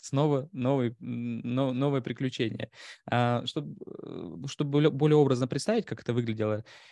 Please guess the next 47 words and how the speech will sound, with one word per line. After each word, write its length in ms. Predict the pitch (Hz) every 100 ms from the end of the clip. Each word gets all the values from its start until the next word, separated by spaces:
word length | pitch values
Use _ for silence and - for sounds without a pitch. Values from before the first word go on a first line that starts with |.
| -
это 140 | 123
вот 180 | 131 - _ -
двадцать 300 | 131 143 -
второй 200 | 147 143
год, 220 | 190 233
когда 240 | - 117
у 40 | 127
нас 200 | 120 -
объявляют, 420 | 120 131 127 113
н-, 120 | 117 123
э, 140 | 127 123
н-, 180 | 127 -
э, 280 | - 50 - - _ _ _ _ _ _
план-, 280 | 151 147 147
запланированное 720 | 123 135 147 147 143 117 107 107
открытие 400 | - 139 - 113
границ 480 | 120 123 196 - - _ -
в 80 | -
Новой 200 | 113 107
Зеландии. 340 | 110 110 101 98
А 60 |
Новая 180 | 110 123
Зеландия 260 | 151 190 123
у 40 |
нас 140 | 123
была 260 | 117 117 117
основным 420 | 107 127 127 120
рынком, 280 | 117 110 -
потому 220 | - - 113
что, 140 | 127
ну, 160 | 143 151
мы 120 | 123
ее 140 | 113
прокачали 420 | 107 110 135 226 175
лучше 300 | 120 113 110
всего, 260 | - 110
у 60 | 104
нас 160 | 123
там 140 | - 110
как 160 | 107
бы 100 | 107
основной 320 | 104 107 110 123
был 160 | 107
кэшфлоу, 520 | 98 - - 170 185 - - - -
все 140 | - 110
было 200 | 107 101
хорошо. 500 | 113 110 - 233